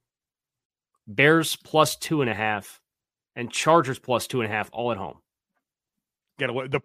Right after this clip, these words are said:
Speaker 2: the hard part's gonna be waiting until Monday night to know if you win. If you get the, if you're two and oh going into that, into that Monday night game, you're gonna be watching that on pins and needles.
Speaker 1: Right. Now, I guess with the confidence that we have, we should probably just tell everybody to do the money line parlay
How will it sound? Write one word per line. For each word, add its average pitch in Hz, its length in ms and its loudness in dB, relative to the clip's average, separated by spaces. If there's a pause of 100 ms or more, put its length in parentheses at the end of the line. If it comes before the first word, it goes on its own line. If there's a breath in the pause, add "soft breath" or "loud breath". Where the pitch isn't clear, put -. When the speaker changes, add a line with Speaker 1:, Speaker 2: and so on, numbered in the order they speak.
(120)
Speaker 2:
the 156 120 2
hard 185 280 4
part's 170 240 0
gonna 160 140 -4
be 143 100 -4
waiting 156 280 -4
until 139 180 -10
Monday 143 280 -4
night 139 220 -4
to 127 80 -8
know 123 140 -4
if 110 100 -8
you 117 80 -6
win. 117 260 -8
If 107 80 -12
you 123 60 -8
get 131 120 -4
the, 139 80 -2
if 135 180 -6
you're 139 120 -2
two 165 220 -2
and 160 80 0
oh 156 140 2
going 143 260 0
into 147 200 -4
that, 143 200 -2 (540)
into 175 160 0
that 165 140 4
Monday 165 200 2
night 165 180 2
game, 127 200 -4
you're 135 80 -6
gonna 139 140 -8
be 131 100 -4
watching 139 300 -2
that 143 100 -2
on 120 100 -4
pins 151 240 -4
and 123 100 -6
needles. 131 340 -6 (220)
Speaker 1:
Right. 80 380 -6 (560)
Now, 135 340 2 (840)
I 131 100 -2
guess 151 260 -2 (2750)
with 127 140 -2
the 113 80 -4
confidence 139 500 2
that 107 80 -4
we 151 160 -2
have, 101 220 -2
we 107 80 -6
should 104 160 -10
probably 123 220 0
just 98 140 -10
tell 101 140 -6
everybody 87 220 -10
to 82 60 -16
do 87 100 -12
the 80 80 -12
money 92 240 -10
line 67 160 -14
parlay - 320 -14